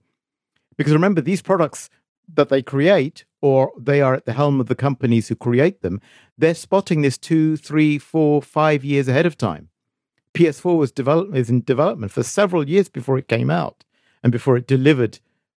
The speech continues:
to, I guess, the kind of template that, um,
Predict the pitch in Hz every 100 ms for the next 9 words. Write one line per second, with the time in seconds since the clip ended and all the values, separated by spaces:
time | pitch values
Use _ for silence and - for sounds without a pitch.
0 | _ - 165 156 139 131 _ _ _ _
1 | 143 143 - 247 185 - - 151 - 143
2 | 131 - 151 - 127 107 - - 107 113
3 | _ _ _ _ _ _ 113 104 104 101
4 | 101